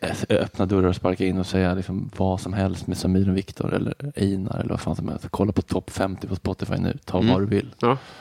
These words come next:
Speaker 2: Men vem behöver en känga då? Jag tänker så kanske.
Speaker 1: Vem behöver
Speaker 2: Ja, Einar kanske?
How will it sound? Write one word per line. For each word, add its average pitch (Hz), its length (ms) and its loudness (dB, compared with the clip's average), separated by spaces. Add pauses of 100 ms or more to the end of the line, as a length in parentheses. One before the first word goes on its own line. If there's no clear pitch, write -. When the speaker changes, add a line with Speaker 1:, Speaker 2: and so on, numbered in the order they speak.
(640)
Speaker 2:
Men 139 80 6
vem 156 140 6
behöver 151 300 6
en 175 80 2
känga 69 260 0
då? - 80 0 (880)
Jag 123 80 -2
tänker 120 180 0
så 135 120 -2
kanske. - 260 -6 (1120)
Speaker 1:
Vem 98 140 -2
behöver 92 340 -2
Speaker 2:
Ja, - 40 2
Einar 165 260 4
kanske? - 280 -6